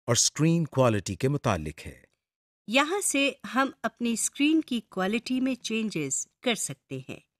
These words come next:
Speaker 2: रेजोल्यूशन के सामने बना हुआ ड्रॉप डाउन मेन्यू खोलने पर हम देखते हैं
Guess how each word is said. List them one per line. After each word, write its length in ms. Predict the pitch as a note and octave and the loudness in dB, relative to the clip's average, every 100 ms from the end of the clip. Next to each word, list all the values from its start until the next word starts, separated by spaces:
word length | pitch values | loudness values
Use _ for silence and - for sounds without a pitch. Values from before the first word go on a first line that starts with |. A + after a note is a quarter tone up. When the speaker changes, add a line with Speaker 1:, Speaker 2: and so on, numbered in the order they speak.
| _ _ _ _ | _ _ _ _
Speaker 2:
रेजोल्यूशन 720 | F3+ A3 G3+ G#3 A3 G#3+ A#3+ A#3 | 0 2 2 0 -2 -2 -4 -4
के 160 | G#3+ | -4
सामने 440 | - G3+ F3+ F3 E3+ | -2 0 0 0 0
बना 300 | F3+ G3+ G#3+ | 0 0 0
हुआ 340 | G#3 G3 G3+ - _ _ - | 2 0 0 -4 _ _ -12
ड्रॉप 320 | F3+ C4+ D4+ - | 0 0 0 0
डाउन 220 | C4 C4 | 0 2
मेन्यू 460 | B3+ A3 G3+ G#3+ A3 | 2 2 2 2 0
खोलने 440 | - A3 A#3 C4+ | -2 -4 0 0
पर 240 | B3+ F3 E3 - | 0 -4 -6 -4
हम 180 | F3 | -4
देखते 460 | E3 G3+ A3+ - A3 | -2 -4 -4 -4 -4
हैं 260 | C#3 C#3 | -4 -8